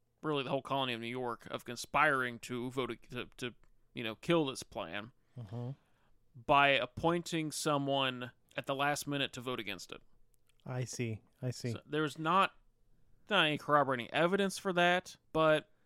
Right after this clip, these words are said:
Speaker 2: It could have happened.
Speaker 1: it's there. The only other thing I got was that, you know, he, he arrived in Congress on October first, but when he sent in his expense report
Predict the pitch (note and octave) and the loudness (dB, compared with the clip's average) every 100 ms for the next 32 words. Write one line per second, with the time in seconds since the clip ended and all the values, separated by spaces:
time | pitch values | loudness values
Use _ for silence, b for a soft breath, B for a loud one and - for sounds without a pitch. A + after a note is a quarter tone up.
0 | _ _ - - C3+ A#2+ A2+ - A#2+ E3 | _ _ -2 2 4 2 -6 -6 -4 -4
1 | - F#2 C2+ - _ _ - D3+ A3 A#3 | -2 -8 -10 -14 _ _ -6 2 4 6
2 | G#3+ F#3 G3 F3+ D#3 C3+ C#3 C3 _ _ | 4 2 -2 -2 0 2 2 0 _ _
3 | _ C#3 C3+ C#3 - D3 C#3 D3 C#3 C#3+ | _ -8 0 0 0 -2 -2 -2 -2 -2
4 | C#3 E3 E3 D#3 C3+ - D3+ C#3+ C#3 C#3 | 4 6 6 2 -2 2 2 2 -4 -2
5 | C3 - C3+ B2+ A2+ _ _ - F#2 - | -4 -2 -4 -4 -10 _ _ -10 -10 -12
6 | - _ - D#3 D#3 E3 D#3+ - G#3 F#3+ | -20 _ -6 -4 0 0 0 0 0 2
7 | E3 D#3 C3+ C3+ - - - G3 G#3 - | 2 0 -2 -6 -4 -6 0 0 0 -4
8 | C3 - B2+ A2+ A2 - | -8 -6 -6 -6 -8 -16